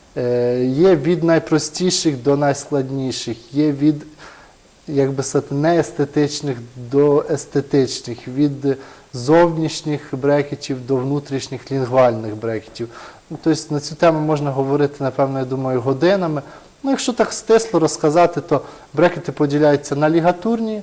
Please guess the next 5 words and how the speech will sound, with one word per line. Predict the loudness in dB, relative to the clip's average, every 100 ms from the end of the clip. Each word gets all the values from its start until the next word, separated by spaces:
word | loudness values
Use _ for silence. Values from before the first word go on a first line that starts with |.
| -12 -20 -20 _
і | -4
самолігуючі. | 2 4 4 0 -2 -2 -4 -6 -10 -2
Тобто | -2 0 0
лігатурні | 2 2 0 -2 -2
брекети — | 2 4 2 0 -4